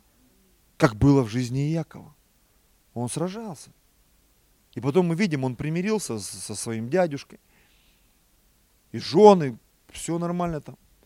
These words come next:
И с братом он примирился. И когда он потерял Иосифа, он его нашел. И он умер в старости, насыщенный днями, благословив всех своих сыновей.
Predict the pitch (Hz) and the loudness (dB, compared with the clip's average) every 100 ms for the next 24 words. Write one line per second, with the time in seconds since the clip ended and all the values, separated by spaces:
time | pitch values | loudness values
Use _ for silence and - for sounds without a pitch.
0 | _ _ _ _ _ _ _ _ _ 131 | _ _ _ _ _ _ _ _ _ -6
1 | 139 120 107 165 202 175 165 151 160 160 | -4 -4 2 6 6 4 -4 -6 -6 -6
2 | 160 160 139 - - _ _ _ _ _ | -6 -8 -10 -14 -20 _ _ _ _ _
3 | _ _ _ _ _ _ _ _ 156 151 | _ _ _ _ _ _ _ _ -4 4
4 | 156 175 156 165 175 175 185 202 - 135 | 12 12 10 4 6 8 10 8 4 -2
5 | 123 127 147 160 - 208 185 180 202 _ | -2 0 0 0 -2 -4 -6 -8 -18 _
6 | _ _ _ _ _ _ _ _ _ _ | _ _ _ _ _ _ _ _ _ _
7 | _ _ _ 139 147 160 214 180 - - | _ _ _ 6 8 6 4 2 -2 -2
8 | 226 190 - 139 139 - 190 - 160 151 | -2 -2 -6 -8 -6 -4 -4 -4 -6 -4
9 | 185 196 139 143 143 147 156 165 208 - | -4 -2 0 0 0 -2 -2 -2 -2 -4
10 | - - - - 143 143 - 127 139 - | -12 -20 -10 0 4 4 4 2 2 0
11 | 165 185 202 151 113 | -2 -4 -6 -8 -12